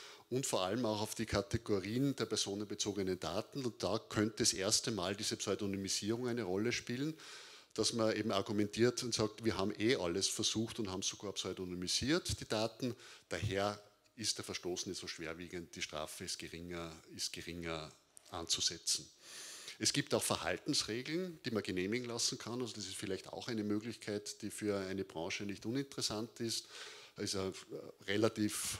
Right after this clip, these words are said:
langes Verfahren vorgesehen, also lang geschrieben. Wie lang es dauert, weiß ich nicht. Aber die Möglichkeit besteht, also das sollte man sich vielleicht auch überlegen.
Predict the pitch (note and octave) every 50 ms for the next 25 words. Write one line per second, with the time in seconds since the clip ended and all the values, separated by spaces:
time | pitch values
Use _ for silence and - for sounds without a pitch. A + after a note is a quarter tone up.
0 | - - G2 E2 D#2+ E2 F#2 G2+ G2+ F#2+ G2 - - - - - - - - D2
1 | E2 F2+ G2+ A2+ A#2 A2+ G#2 - - - G#2+ G#2 - G#2 - - G#2 G2 G2 G2
2 | G2+ F2+ - F2+ F2 E2+ - - - - - _ - D#2+ F#2 F2 E2+ F2 E2+ -
3 | - - - - - F#2+ G#2 G#2+ B2+ A#2+ A2 - - - - G2 F2+ F2+ F#2 -
4 | - D#2 D#2+ F2+ F#2 D#2 D#2+ F#2+ F#2+ G#2+ G#2 G#2 A#2+ - - - - - - -
5 | - - - - - - - - - G2 G#2 A2 A2 - - A#2+ A#2 A#2+ A#2+ C3+
6 | C3 - - A#2 G#2+ - - A2+ - - - D#2+ E2 - F2 E2+ G2 G2+ - -
7 | G#2+ G#2 - A2+ - - G2 - - F#2+ E2+ D#2+ - D#2+ D#2+ - G2 F2+ E2 D2+
8 | D2 D2+ D2+ D2